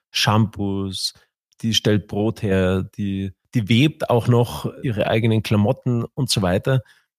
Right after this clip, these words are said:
Und die macht so unfassbar viel. Und dann habe ich, war ich in diesem Laden drinnen und die, und die Dame hat,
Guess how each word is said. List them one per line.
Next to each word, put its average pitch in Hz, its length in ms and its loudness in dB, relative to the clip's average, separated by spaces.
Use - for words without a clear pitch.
Und - 200 -4
die 127 60 0
macht 131 260 0
so - 160 2
unfassbar 139 640 -2
viel. 147 260 -6
Und - 220 -6
dann 117 340 2
habe 123 240 -6
ich, - 160 -8
war 113 140 2
ich 123 100 2
in 127 80 2
diesem 117 220 2
Laden 95 280 4
drinnen 120 320 2
und 110 220 -2
die, 107 220 -8
und - 200 -12
die 113 80 -10
Dame 110 360 0
hat, 104 140 -2